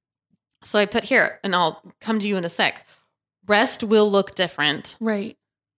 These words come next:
Speaker 1: for different people depending on who you, what your personality is. Because rest, what might feel restful to you might feel awful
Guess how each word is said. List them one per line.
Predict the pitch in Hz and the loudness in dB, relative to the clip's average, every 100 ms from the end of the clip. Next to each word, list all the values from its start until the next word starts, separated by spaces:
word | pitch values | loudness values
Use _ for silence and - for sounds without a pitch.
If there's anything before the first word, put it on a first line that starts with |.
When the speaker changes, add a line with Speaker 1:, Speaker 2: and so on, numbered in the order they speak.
| _ - | _ -8
Speaker 1:
for | 190 | -6
different | 180 170 | -4 -4
people | 190 180 | -4 -4
depending | 175 175 170 | -4 -6 -4
on | 170 151 - - _ _ _ _ _ - | -4 -4 -6 -14 _ _ _ _ _ -2
who | 302 | 0
you, | 233 - - | 0 -2 0
what | 285 | 2
your | 285 | 2
personality | 285 277 - 185 233 214 - - | 2 0 0 0 2 0 -2 -8
is. | 135 202 - - _ _ _ _ _ _ _ _ _ _ _ | -8 -6 -8 -12 _ _ _ _ _ _ _ _ _ _ _
Because | 202 185 160 | -8 -6 -6
rest, | 165 170 165 - - _ _ | -2 -2 -2 -6 -16 _ _
what | 190 185 | -6 -4
might | 185 180 - | -2 -2 0
feel | 190 170 | -4 0
restful | 170 - 180 175 | -2 -2 -4 -4
to | 180 | -4
you | 170 165 | -4 0
might | 240 - - | 2 2 -2
feel | - 175 165 | -4 -4 -2
awful | 147 147 | 0 0